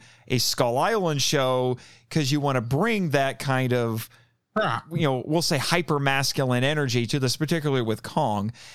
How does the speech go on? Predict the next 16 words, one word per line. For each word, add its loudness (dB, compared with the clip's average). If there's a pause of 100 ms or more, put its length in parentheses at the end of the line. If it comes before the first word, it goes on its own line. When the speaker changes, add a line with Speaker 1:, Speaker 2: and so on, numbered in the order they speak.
(140)
Speaker 1:
and, 0
you 2
know, 2
do 2
it 2
w-, 0
and 2
have 0
all 2
these -2
crazy -2
monsters 0
and -4
things -4
running -2
around, 0